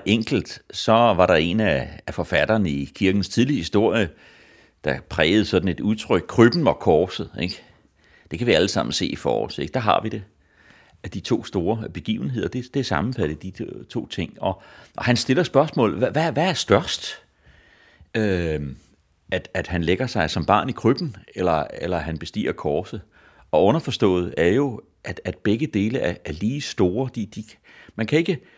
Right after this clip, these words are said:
man kan ikke sige, det ene er større end det andet, og man kan ikke det, undvære en af tingene. Det, det er en del af, af den samme store helhed, at,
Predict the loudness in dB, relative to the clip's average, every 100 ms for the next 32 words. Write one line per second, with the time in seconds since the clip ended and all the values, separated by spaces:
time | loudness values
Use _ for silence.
0 | _ _ _ _ _ _ _ _ _ _
1 | -4 -2 -2 0 4 4 4 4 4 6
2 | 4 4 4 4 2 0 2 0 2 0
3 | 0 0 0 -4 -10 -18 -20 _ _ 8
4 | 8 8 8 8 4 0 0 2 0 2
5 | 2 2 -4 -4 -6 -2 0 0 -2 -4
6 | -4 -4 -2 -2 -6 _ _ -20 -20 _
7 | _ -8 -8 -6 -6 -6 -4 -2 -2 0
8 | 0 -2 -6 -4 -2 0 -2 -4 -4 -4
9 | -2 -2 -2 -2 -14 -20 -20 _ _ _
10 | -14 -14 -16